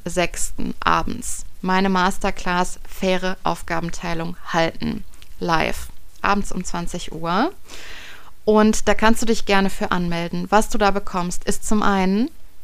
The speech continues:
diese große, umfangreiche Tabelle, wo alle Verantwortungspakete drin sind und die einzelnen dazugehörigen Prozessschritte. Du bekommst von mir eine Schritt-für-Schritt-Anleitung, wie ihr euch wirklich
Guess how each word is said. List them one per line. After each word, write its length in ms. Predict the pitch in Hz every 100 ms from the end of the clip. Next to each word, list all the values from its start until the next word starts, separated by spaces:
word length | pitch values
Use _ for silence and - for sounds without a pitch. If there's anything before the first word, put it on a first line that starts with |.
| -
diese 220 | 196 196
große, 500 | - 190 202 226 269
umfangreiche 720 | 190 190 214 196 165 165 185
Tabelle, 540 | - 185 170 165 196 220
wo 80 | -
alle 180 | - 185
Verantwortungspakete 1040 | - 262 233 220 220 220 - 202 - 202
drin 340 | 185 - 180 180
sind 380 | 180 180 233 - - - -
und 240 | 208 202
die 100 | 214
einzelnen 560 | - 196 - 202 190 190
dazugehörigen 720 | 190 - 190 190 185 185 180
Prozessschritte. 1080 | - 190 - 165 - - - - 180 214 349 - - - - -
Du 100 | 208
bekommst 500 | 196 - 208 202 202
von 180 | - 190
mir 240 | 185 185
eine 220 | 185 180 175
Schritt-für-Schritt-Anleitung, 1900 | - 277 - 277 - - - - - 185 180 165 165 160 - 185 208 285 359 - -
wie 400 | 170 190 220 240
ihr 220 | 202 196
euch 340 | 180 180 -
wirklich 480 | 196 190 - 196 -